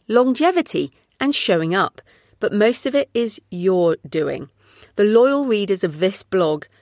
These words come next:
more than twenty years and still going," and Seth blogs every day and has done for twenty years. Uh, the, "The loyal readers of this blog are the foundation of my career as an author, and I never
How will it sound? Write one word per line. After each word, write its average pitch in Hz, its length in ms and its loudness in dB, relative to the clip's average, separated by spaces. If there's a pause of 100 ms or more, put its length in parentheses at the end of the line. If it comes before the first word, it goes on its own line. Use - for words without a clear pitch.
more 202 280 2
than 226 160 0
twenty 220 720 -2 (100)
years 180 640 -2 (340)
and 180 160 0
still 190 400 0
going," 151 420 0
and 170 300 -6
Seth - 320 -2 (260)
blogs 170 360 0 (100)
every 170 300 -2
day 156 340 0
and 156 120 -8
has 165 260 -2
done 147 340 -4
for - 140 -10
twenty 151 380 -2
years. 147 420 -2 (640)
Uh, 165 400 2
the, 233 380 0
"The 202 140 2
loyal 269 260 4
readers 208 320 0
of 170 80 0
this 175 180 0
blog 156 320 -2 (100)
are 180 120 2
the 175 80 2
foundation 208 720 0
of - 160 -8
my 175 220 2
career 170 400 0
as 165 220 -4
an 160 100 -6
author, 151 400 -4
and 160 120 -6
I 156 100 -4
never 165 440 -2